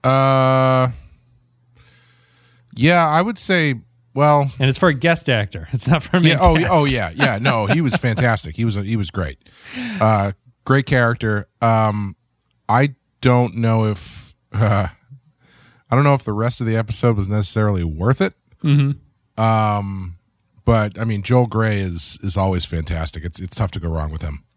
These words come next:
Speaker 2: I don't recognize him. Should I recognize him?
Speaker 1: He is most famously known as the guy who played, uh, uh, he was in, um, Cabaret.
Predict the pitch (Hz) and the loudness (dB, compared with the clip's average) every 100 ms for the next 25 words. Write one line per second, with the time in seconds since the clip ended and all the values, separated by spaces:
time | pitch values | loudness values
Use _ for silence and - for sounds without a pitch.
0 | - 160 180 175 170 156 117 98 101 90 | -4 0 0 0 -2 -2 -4 -4 -6 -10
1 | - - 123 123 127 151 151 165 - _ | -8 -2 0 0 -2 -4 -4 -6 -10 _
2 | - - - - - - 170 175 180 135 | -20 -20 -20 -20 -10 -4 -2 -2 -4 -2
3 | 131 127 120 120 120 110 104 120 131 139 | -2 -2 -2 -4 -4 -6 -2 2 4 2
4 | - - - - _ _ _ - - 135 | -2 -10 -12 -18 _ _ _ -10 -2 0
5 | 143 - 135 127 127 127 127 127 113 110 | 0 -2 -2 0 0 0 0 -2 -2 -2
6 | 107 98 - 104 110 107 107 110 101 - | -2 -4 -8 -4 -2 0 0 -4 -4 -4
7 | 107 104 101 98 87 92 92 92 90 87 | -2 -2 -2 -6 -8 -6 -4 -2 -4 -6
8 | - - 69 - 95 92 90 92 117 120 | -8 -16 -16 -10 -6 -4 -4 -2 -2 0
9 | 110 95 92 85 80 - 113 107 107 104 | -2 -2 -4 -4 -8 -2 0 0 0 -2
10 | 107 120 | -2 -4